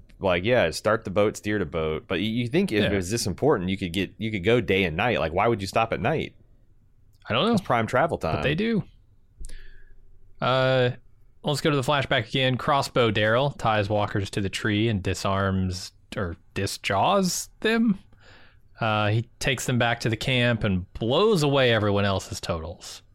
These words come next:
Speaker 2: Gets all the gas. Uh, some kid tries to be his partner, but Daryl's doing fine on his own.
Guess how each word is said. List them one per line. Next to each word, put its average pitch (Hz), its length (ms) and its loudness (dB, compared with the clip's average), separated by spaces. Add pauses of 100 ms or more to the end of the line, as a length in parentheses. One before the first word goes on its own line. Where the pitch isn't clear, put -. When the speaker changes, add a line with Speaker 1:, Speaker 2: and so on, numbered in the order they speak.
(280)
Speaker 2:
Gets - 180 -4
all 117 200 2
the 95 80 -2
gas. 85 500 -6 (680)
Uh, 104 200 0
some 143 200 0
kid 151 180 0
tries 120 220 2
to - 40 -16
be 113 80 -2
his 95 120 0
partner, 104 360 2
but 92 160 -4
Daryl's 92 300 0
doing 87 180 -2
fine 85 260 -4
on 82 100 -6
his 85 140 -6
own. 87 200 -6